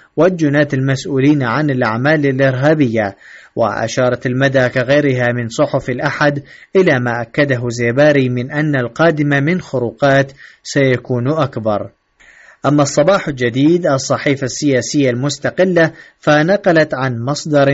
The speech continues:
وصفتها بالموثوق بأن الجنرال ماكمستر مستشار قائد القوات الأمريكية السابق في العراق ديفيد بتريوس قد سافر إلى بغداد مخولا من وزير الدفاع الأمريكي روبرت غيتس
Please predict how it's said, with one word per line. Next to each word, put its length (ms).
وصفتها 720
بالموثوق 840
بأن 320
الجنرال 800
ماكمستر 720
مستشار 680
قائد 420
القوات 520
الأمريكية 720
السابق 460
في 140
العراق 540
ديفيد 380
بتريوس 560
قد 160
سافر 500
إلى 360
بغداد 560
مخولا 680
من 260
وزير 420
الدفاع 480
الأمريكي 720
روبرت 420
غيتس 360